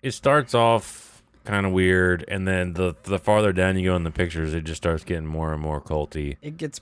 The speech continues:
Speaker 2: pretty culty.
Speaker 1: Gets a little dark.
Speaker 2: So there's links on this page where you can click and go and check shit out. Um, the About link takes you right back to the first page. The Publications page takes you to all of their books, which they have quite a few.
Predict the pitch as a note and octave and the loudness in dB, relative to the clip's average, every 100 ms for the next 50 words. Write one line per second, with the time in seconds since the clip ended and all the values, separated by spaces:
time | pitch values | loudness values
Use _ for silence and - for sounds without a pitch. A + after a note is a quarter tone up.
0 | - - G3 F#3+ F#3 F3 - D3 B2+ - | -18 -6 0 0 0 -4 -4 -2 -2 -8
1 | F#2+ - E2 - D#2+ D2 C#2 C#2+ B1+ - | -18 -14 -12 -8 -6 -6 -4 -6 -6 -8
2 | G3+ G3 F3+ A#3 C#4 - G#3+ G3 - F3+ | 0 0 2 0 0 0 -2 -2 2 4
3 | F3+ D#3+ D3+ D#3+ D#3 - D3 C#3+ D3 C3+ | 4 2 -4 -4 -6 -6 -4 -4 -2 -2
4 | C3+ B2+ B2 - - A2+ C#3 C#3+ C#3+ C3+ | -2 -2 -6 -6 -6 -2 2 2 2 -2
5 | C3+ A#2+ A2+ A2 G#2 A2+ B2 C#3+ B2+ D3 | -6 -6 -10 -12 -14 -16 -10 -8 -4 0
6 | D#3 E3 D#3 - F3 F3 E3+ - - D3+ | 2 2 0 -8 -6 -4 -6 -10 -8 -6
7 | - C#3 C#3 C3+ C3 A2 - - - - | -4 -2 0 -2 -4 -10 -10 -8 -8 -4
8 | E3+ E3+ E3+ - - - - _ _ _ | -2 -2 -6 -14 -20 -20 -20 _ _ _
9 | _ _ - - G3+ F#3 - B3 B3 G3 | _ _ -12 0 2 2 2 2 2 -2
10 | F3 - D#3+ D3 C#3+ C#3+ - - E3+ E3+ | -6 -4 -2 0 -2 -4 -12 -2 0 0
11 | - - E3 E3+ - - G3 D3 B2 A#2 | -4 -4 -4 -4 -8 -4 0 2 0 -2
12 | D#3+ - _ _ _ _ _ _ C3+ C3 | -6 -10 _ _ _ _ _ _ -2 0
13 | B2+ A#2+ B2 A#2+ D#3 G#3+ C3+ - C3+ - | 0 -2 -6 -6 -4 -4 -4 -10 -12 -12
14 | - C#3 - - - G#3 F#3+ - - C3+ | -10 -10 -8 -10 -10 -8 -8 -10 -2 0
15 | B2+ A#2+ - - A#3+ F#3+ - | 0 -4 -10 -8 -4 -4 -6